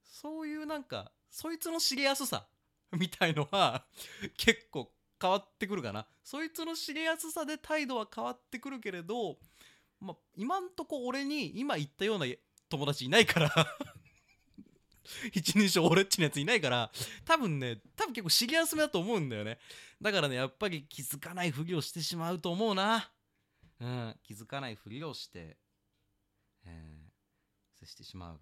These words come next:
うん。改めまして、えー、友人が未来人であることを偶然知ってしまった時の態度。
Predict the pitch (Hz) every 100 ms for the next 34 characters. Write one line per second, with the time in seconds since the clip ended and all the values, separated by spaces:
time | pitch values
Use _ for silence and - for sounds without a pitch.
0 | _ 98 92 85 80 71 _ _ _ _
1 | _ _ _ _ _ _ _ _ _ _
2 | _ _ - 104 104 92 92 - 78 -
3 | _ _ - _ _ - 87 80 78 76
4 | 76 73 73 80 90 143 151 156 151 139
5 | - 110 107 147 156 117 107 101 95 87
6 | 87 82 78 82 98 98 98 92 87 -
7 | - 110 - 107 101 101 127 - - _
8 | - 135 123 87